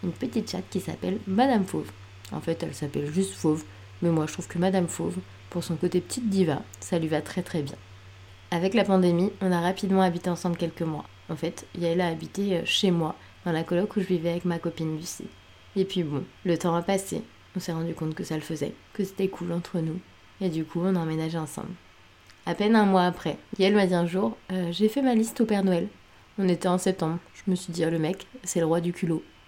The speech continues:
Mais c'était pas l'époque de TikTok, donc sinon je lui aurais dit, « Le culot, open the guillemets. » Mais là, je lui ai juste dit, « Bah ça va, jamais trop en avance. » Et il m'a dit, « Moi pour Noël, ce que j'aimerais, c'est un bébé. » Imaginez ma tête.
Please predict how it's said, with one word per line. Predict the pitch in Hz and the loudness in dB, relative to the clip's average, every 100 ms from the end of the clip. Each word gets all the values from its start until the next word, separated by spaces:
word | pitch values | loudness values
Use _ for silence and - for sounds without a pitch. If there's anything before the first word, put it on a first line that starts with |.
| - - - | -20 -12 -2
Mais | 175 | -2
c'était | - 185 | 0 0
pas | 220 | 4
l'époque | 214 196 190 175 | 4 4 0 0
de | 165 160 156 | -2 -4 -6
TikTok, | - - 170 156 | -10 -8 -4 -4
donc | 170 165 | -6 -8
sinon | - 175 | -4 -2
je | 165 | -2
lui | 170 | -2
aurais | 156 | -2
dit, « | 156 - 156 - - | -4 -6 -12 -12 -2
Le | 180 | 2
culot, | 175 - 254 220 208 - - - - - - | 2 4 8 8 8 0 -14 -20 -20 -2 10
open | 220 214 254 254 | 10 12 10 10
the | 196 | 6
guillemets. » | 190 208 190 170 147 220 - | 6 8 10 8 4 0 -2
Mais | 185 | 0
là, | 165 165 - - - | 4 2 0 -10 -8
je | - | 4
lui | 190 | 6
ai | |
juste | 185 185 | 6 4
dit, « | 190 190 185 - - - - | 4 2 2 -6 -20 -20 -2
Bah | 175 | 0
ça | 165 233 | 2 2
va, | 269 339 | 4 4
jamais | 262 202 | 6 6
trop | 185 180 | 6 2
en | 165 | 4
avance. » | 175 214 - - - - - - - | 4 2 0 -10 -12 -16 -20 -4 4
Et | |
il | 208 | 6
m'a | 190 | 8
dit, « | 170 202 - - - | 4 0 -4 -10 -2
Moi | 185 | 0
pour | 220 208 | 2 2
Noël, | 185 170 208 | 2 2 -2
ce | |
que | - | -2
j'aimerais, | 175 170 151 151 - - - | 0 2 0 -4 -8 -20 -20
c'est | - 170 | -4 -2
un | 147 | 0
bébé. » | 151 160 139 - - - | 0 0 -2 -6 -18 -6
Imaginez | 165 160 156 156 | -4 -2 0 0
ma | 135 | 0
tête. | 139 135 - | -2 -6 -8